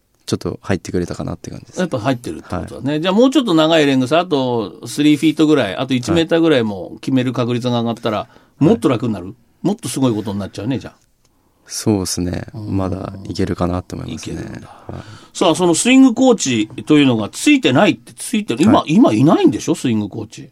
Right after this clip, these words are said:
Speaker 1: 今いないですね。
Speaker 2: これはアイエムジーアカデミーにいた時からも、
Speaker 1: はい。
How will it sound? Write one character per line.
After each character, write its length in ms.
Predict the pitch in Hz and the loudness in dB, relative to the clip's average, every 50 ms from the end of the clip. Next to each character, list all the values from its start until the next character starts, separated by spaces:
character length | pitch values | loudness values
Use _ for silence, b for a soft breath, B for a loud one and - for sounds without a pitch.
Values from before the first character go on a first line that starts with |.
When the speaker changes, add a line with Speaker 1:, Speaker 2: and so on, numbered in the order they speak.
| _ | _
Speaker 1:
今 240 | - 127 117 104 95 | -2 -2 -2 -2 -2
い 80 | 95 92 | -2 -2
な 140 | 95 98 95 | -2 -2 -4
い 80 | 87 | -4
で 40 | 90 | -8
す 160 | - - - | -12 -14 -12
ね。 220 | 87 - - - - _ _ _ | -12 -12 -14 -16 -20 _ _ _
Speaker 2:
こ 140 | - 277 285 | 2 6 6
れ 100 | 330 339 | 8 8
は 160 | 320 302 277 | 6 6 6
ア 60 | 240 | 6
イ 60 | 269 277 | 6 6
エ 40 | |
ム 120 | 277 277 262 | 6 6 6
ジ 100 | 269 269 | 4 2
ー 60 | 262 | 2
ア 20 | |
カ 140 | 262 277 262 | 2 2 2
デ 100 | 262 247 | 4 2
ミ 140 | 233 214 185 | 2 4 4
ー 40 | 170 | 6
に 160 | 160 151 151 | 6 6 4
い 60 | 147 | 4
た 140 | 156 220 220 | 4 2 2
時 180 | 233 226 - - | 2 0 0 0
か 80 | 208 | 0
ら 80 | 185 180 | 2 2
も、 320 | 170 143 120 90 76 - _ _ _ _ _ _ _ _ _ _ | 2 2 2 0 -4 -10 _ _ _ _ _ _ _ _ _ _
Speaker 1:
は 200 | - 107 98 | -6 -6 -6
い。 40 | - | -6